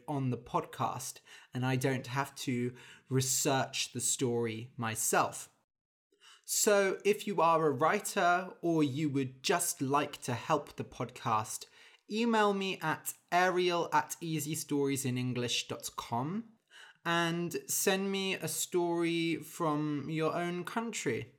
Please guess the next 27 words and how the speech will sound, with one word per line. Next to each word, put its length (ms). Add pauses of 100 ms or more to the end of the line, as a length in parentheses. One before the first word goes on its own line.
(160)
I 100
would 220
love 540
that. 380 (560)
Don't 320
worry 640
about 540
spelling 880
and 200
grammar. 680 (240)
It 200
doesn't 300
have 360
to 80
be 120
perfect 920
because 340
I 200
will 360
edit 400
it 320 (320)
before 540
putting 440
it 220
on 180
the 80
podcast, 800